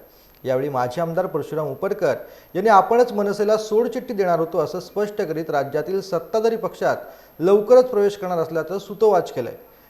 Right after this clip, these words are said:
याबाबत आपल्याबरोबरील कार्यकर्ते कोणत्या सत्ताधारी पक्षात जायचे हे ठरवतील असंही उपरकर म्हणाले. तसेच पक्षप्रवेशाबाबत येत्या पंधरा दिवसात निर्णय होईल असं देखील त्यांनी पत्रकारांशी बोलताना सांगितलेलं आहे.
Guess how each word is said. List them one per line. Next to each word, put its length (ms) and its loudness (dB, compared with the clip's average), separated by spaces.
याबाबत 480 4
आपल्याबरोबरील 640 0
कार्यकर्ते 580 -2
कोणत्या 360 -4
सत्ताधारी 420 -4
पक्षात 340 -4
जायचे 340 -2
हे 100 -4
ठरवतील 500 -2
असंही 380 0
उपरकर 420 -2
म्हणाले. 300 -2
तसेच 240 -6
पक्षप्रवेशाबाबत 880 0
येत्या 240 0
पंधरा 380 2
दिवसात 380 0
निर्णय 280 -2
होईल 380 0
असं 180 -4
देखील 260 -4
त्यांनी 160 -6
पत्रकारांशी 680 -4
बोलताना 420 -4
सांगितलेलं 480 -4
आहे. 280 -10